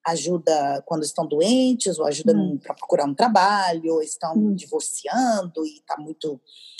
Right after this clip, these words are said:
Speaker 1: problemático. Até isso eu pergunto, "Este é o caminho? Eu fiz certo?"
Speaker 2: Uhum.
Speaker 1: E et cetera, porque se você não tem esse tipo de relacionamento com, com os espíritos que tão, que estão lhe auxiliando,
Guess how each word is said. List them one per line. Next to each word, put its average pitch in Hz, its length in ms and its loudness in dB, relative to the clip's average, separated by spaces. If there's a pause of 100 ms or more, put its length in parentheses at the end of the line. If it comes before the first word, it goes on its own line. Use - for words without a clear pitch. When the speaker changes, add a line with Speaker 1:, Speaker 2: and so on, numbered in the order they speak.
Speaker 1:
problemático. 196 960 0 (320)
Até 247 300 2
isso 262 340 -4
eu 233 80 -6
pergunto, 202 640 -2
"Este 214 280 -4
é - 20 -8
o - 40 -14
caminho? 190 560 -2
Eu 170 80 -2
fiz - 260 -6
certo?" - 800 -2 (360)
Speaker 2:
Uhum. 220 400 4
Speaker 1:
E 196 200 0
et 220 80 0
cetera, 254 640 0
porque 202 440 -2
se 214 160 -6
você 226 220 -2
não 277 200 0
tem 269 380 0
esse 185 200 -8
tipo 220 280 -6
de 180 120 -6
relacionamento 170 680 -4
com, 151 380 -10 (360)
com 196 180 2
os 175 120 0
espíritos 285 680 0
que 190 120 -10
tão, 170 400 -2
que 190 120 -4
estão 170 360 0
lhe 156 200 -2
auxiliando, 170 880 0